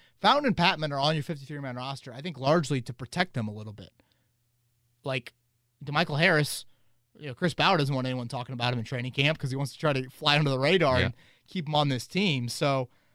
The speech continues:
Speaker 1: um, yeah, I mean, I don't know. He, he brings a little Dexter McCluster. I'm trying to think, like, past, you know, Ballard people that he's
Speaker 2: Yeah.
Speaker 1: had in Kansas City or something like that. There is a,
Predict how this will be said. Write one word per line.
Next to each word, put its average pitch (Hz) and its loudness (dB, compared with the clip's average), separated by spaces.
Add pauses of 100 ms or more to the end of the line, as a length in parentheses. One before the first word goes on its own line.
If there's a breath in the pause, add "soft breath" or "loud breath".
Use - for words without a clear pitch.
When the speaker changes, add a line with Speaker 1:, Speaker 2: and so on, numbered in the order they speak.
(300)
Speaker 1:
um, 113 -12 (1040)
yeah, 170 -6
I 107 -6
mean, 104 -8
I 127 -4
don't 151 -2
know. 123 -2
He, 123 0
he 117 -8
brings 139 -4
a 139 -6
little 139 -4
Dexter 147 -4
McCluster. 160 -2
I'm 151 -4
trying 151 0
to 143 -2
think, 135 -4
like, 135 -8
past, 151 -2 (360 soft breath)
you 131 -10
know, 123 -8
Ballard 135 2
people 143 -8
that 127 -6
he's 110 -4
Speaker 2:
Yeah. 127 -2
Speaker 1:
had 143 2
in 123 -2
Kansas 127 -8
City 139 -12
or 123 -10
something 139 -12
like 123 -12
that. 139 0
There 131 -2
is 151 -2
a, 135 -6